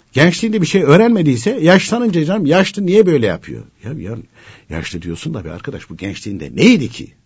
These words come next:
Yaşlanınca olsun. Yaşlanınca ne olsun? Ne beklersin bundan? Ancak bir kimse gençliğinde ilim, edep öğrenmiş.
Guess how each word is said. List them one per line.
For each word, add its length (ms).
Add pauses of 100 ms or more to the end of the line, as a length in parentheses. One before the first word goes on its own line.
(1300)
Yaşlanınca 580 (220)
olsun. 400 (1300)
Yaşlanınca 540
ne 60
olsun? 340
Ne 120
beklersin 500
bundan? 200 (680)
Ancak 340
bir 120
kimse 280
gençliğinde 520
ilim, 360
edep 280
öğrenmiş. 600